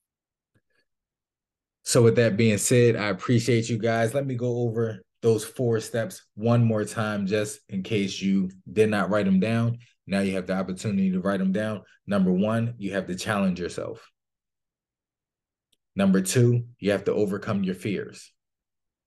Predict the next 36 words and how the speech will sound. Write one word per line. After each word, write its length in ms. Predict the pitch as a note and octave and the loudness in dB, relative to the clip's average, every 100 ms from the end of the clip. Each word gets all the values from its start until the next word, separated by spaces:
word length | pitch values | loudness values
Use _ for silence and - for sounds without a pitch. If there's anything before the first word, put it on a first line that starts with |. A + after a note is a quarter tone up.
| _ _ - | _ _ -4
Number 260 | G2 F#2+ | 0 0
three, 520 | F#2 A2+ B2 C3 B2+ - _ | 0 0 2 0 -2 -8 _
you 100 | F#2+ | -6
have 140 | G2+ - | -6 -4
to 80 | G2 | -2
be 160 | G2 | 0
willing 360 | F#2 G#2 G#2 F#2 | 2 2 2 0
to 100 | F2 | -2
change. 680 | - A2+ A2+ A#2 A#2 A#2 - _ _ | -4 -4 -2 -2 -4 -8 -14 _ _
And 160 | G2 F#2+ | -2 0
number 280 | G2+ F2+ E2+ | 0 -2 -4
four, 540 | - A#2 A#2 A#2+ A#2+ - _ | -4 -2 0 -2 -4 -12 _
you 120 | G2+ | -4
have 160 | G2+ F#2+ | -4 -4
to 100 | G2 | -8
create 500 | F#2 G#2 G#2 G#2 - | -6 -2 0 -2 -8
a 60 | F#2 | -8
sense 320 | - G2 F#2 | -4 -2 -4
of 100 | - | -4
urgency. 640 | F#2+ F#2 - - - - _ _ _ _ _ _ - | -2 -2 -4 -12 -16 -18 _ _ _ _ _ _ -4
And 240 | G2 F2+ | 0 0
that 360 | G2+ A2 G#2 - | 2 0 -4 -8
is 180 | G2 - | -8 -6
how 280 | - F#2 | -4 -2
you 220 | F2+ F2 F2+ | -2 -4 -8
come 460 | - F#2 F2 D#2+ - | -4 -2 -2 -6 -8
out 180 | G2 F2 | -4 -4
of 100 | E2 | -6
mediocrity. 880 | E2+ E2+ D#2+ D#2+ F2 - - A#2 - _ _ _ _ _ _ _ _ _ _ _ _ _ - | -8 -6 -6 -6 -12 -14 -16 -20 -20 _ _ _ _ _ _ _ _ _ _ _ _ _ -4
And 200 | G2 F#2 | 0 2
then 220 | F#2+ F#2 | 4 4
you 160 | F#2 F2+ | 4 0
will 140 | E2+ | -4
start 380 | - G2 F#2 - | -6 -2 -2 -2
to 140 | G2 | -8
succeed 760 | F#2 E2 D2+ - F#2+ E2+ D#2 | -8 -10 -10 -4 -4 -4 -8